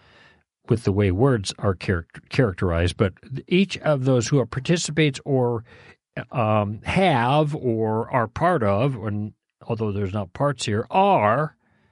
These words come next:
the one human, rather the one divine being. So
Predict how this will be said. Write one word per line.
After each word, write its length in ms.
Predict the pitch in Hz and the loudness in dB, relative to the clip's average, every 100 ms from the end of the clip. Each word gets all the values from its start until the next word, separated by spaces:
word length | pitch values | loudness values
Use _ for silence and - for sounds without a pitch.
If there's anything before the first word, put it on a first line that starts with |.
| _ _ _ _ _ _ _ _ _ _ _ _ _ _ _ _ | _ _ _ _ _ _ _ _ _ _ _ _ _ _ _ _
the 100 | 160 | -2
one 440 | 117 110 104 110 - | 0 2 2 0 -6
human, 580 | - 123 98 98 101 110 _ - | 0 0 2 0 -2 -8 _ -10
rather 460 | 120 113 113 98 104 | -8 0 0 2 0
the 200 | 104 110 | 0 -2
one 200 | 104 95 | 0 0
divine 380 | 95 92 85 85 | -2 0 -2 0
being. 400 | 135 104 80 - _ _ _ _ - _ - - | 0 0 -4 -14 _ _ _ _ -20 _ -18 -8
So 440 | - 151 135 | 2 4 4